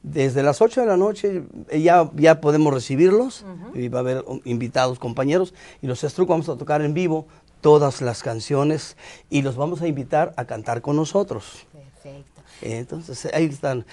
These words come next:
Speaker 1: Em, esto está invitada, por favor.
Speaker 2: Muchísimas
Speaker 1: Y, y
Speaker 2: gracias.
Speaker 1: me hace el favor de hacer extensiva la invitación a todos los muchachos que están aquí de mi
Speaker 2: Mu-,
Speaker 1: edad.
Speaker 2: muchachos, por favor, este, este próximo viernes iniciamos con la presentación de este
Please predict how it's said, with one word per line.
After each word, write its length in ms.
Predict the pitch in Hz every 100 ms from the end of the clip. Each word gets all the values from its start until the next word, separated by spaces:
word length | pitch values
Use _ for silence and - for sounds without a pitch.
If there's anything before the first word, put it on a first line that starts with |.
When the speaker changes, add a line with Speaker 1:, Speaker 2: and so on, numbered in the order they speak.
| - -
Speaker 1:
Em, 140 | 143
esto 220 | 165 -
está 140 | 180 196
invitada, 340 | 190 165 180
por 100 | 180
favor. 220 | 143 170
Speaker 2:
Muchísimas 280 | 233 226 226
Speaker 1:
Y, 120 | -
y 60 | -
Speaker 2:
gracias. 320 | - 339 -
Speaker 1:
me 60 | 196
hace 200 | 175 160
el 100 | 160
favor 220 | 135 143
de 40 | 135
hacer 140 | 143
extensiva 600 | 127 139 117 139 131 120 -
la 100 | 123
invitación 380 | 127 131 120 117
a 60 |
todos 160 | 120 135
los 80 | 117
muchachos 460 | 113 123 117 123
que 40 | -
están 220 | - 120
aquí 160 | 120 127
de 100 | 117
mi 80 |
Speaker 2:
Mu-, 60 | 110
Speaker 1:
edad. 200 | 113 147
Speaker 2:
muchachos, 500 | 220 202 220 214 220
por 140 | 214
favor, 440 | 185 196 190 196 208
este, 580 | 196 190 196 175 165 208
este 300 | 214 - 226
próximo 340 | 226 - 214 196
viernes 300 | 208 233 220
iniciamos 440 | 180 180 196 208
con 140 | - 180
la 100 | 170
presentación 600 | 170 175 165 160 190 196
de 80 | 190
este 300 | 190 208